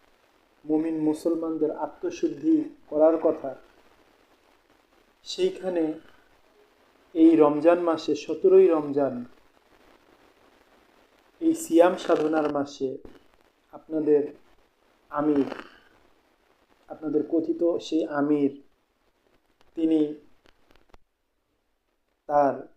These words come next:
গুপ্তচর বাহিনী দিয়ে মাওলাই আলী আলাইসাল্লামকে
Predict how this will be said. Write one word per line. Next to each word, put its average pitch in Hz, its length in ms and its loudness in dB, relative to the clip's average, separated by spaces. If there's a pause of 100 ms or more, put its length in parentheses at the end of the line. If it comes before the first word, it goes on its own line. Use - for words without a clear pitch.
(2500)
গুপ্তচর 165 600 0
বাহিনী 147 420 0
দিয়ে 143 460 0 (1700)
মাওলাই 165 440 6
আলী 165 340 2
আলাইসাল্লামকে 147 960 -2